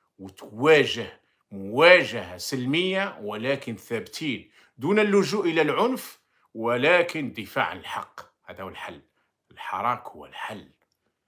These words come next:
الحراك أعاد للجزائريين كرامتهم، عاد لهم قدرة على العمل، عاد لهم القدرة على التفكير، عاد لهم القدرة على، وشافهم العالم متحضرين.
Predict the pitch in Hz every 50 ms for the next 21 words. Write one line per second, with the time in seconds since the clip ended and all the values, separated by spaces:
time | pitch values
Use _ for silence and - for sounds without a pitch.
0 | _ _ _ _ _ - - - - 90 101 123 123 - - - - - - -
1 | 156 170 160 - - 107 101 90 - 95 87 - 92 90 90 90 92 92 98 92
2 | 85 85 - - 85 82 82 85 92 92 - - - 87 78 69 _ _ _ _
3 | _ _ _ _ _ - - - - 143 165 170 127 131 143 135 123 127 127 -
4 | - 175 147 120 117 92 78 95 107 101 95 - - - 110 107 104 92 85 73
5 | - _ - - - - - 87 107 147 175 185 - 139 151 151 139 139 135 127
6 | 120 - 170 131 147 127 107 110 110 - - 120 - - - - - 143 135 117
7 | 110 104 - - - - _ - 98 117 156 190 196 151 147 180 165 147 151 151
8 | 147 135 - 196 202 - 160 151 139 147 160 143 131 - - 170 139 143 139 131
9 | 127 101 101 113 156 170 170 160 139 127 120 113 - - - - - 92 - 101
10 | 98 98 95 85 80 _